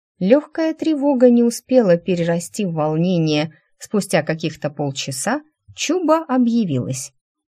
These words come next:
Была она, правда, доставлена весьма оригинальным способом – через окно.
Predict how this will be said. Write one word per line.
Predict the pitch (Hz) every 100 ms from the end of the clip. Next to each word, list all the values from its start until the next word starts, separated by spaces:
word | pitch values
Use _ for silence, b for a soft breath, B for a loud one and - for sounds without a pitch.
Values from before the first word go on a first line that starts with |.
| _ -
Была | 202 294 403 403
она, | 370 349
правда, | - 294 277 240 254 -
доставлена | 180 196 - 175 165 190 240 277
весьма | 285 - 170 143
оригинальным | 151 175 175 190 170 143 151 190
способом – | - - - - 147 143 143 b b
через | - - 330 269
окно. | 247 254 - 147 110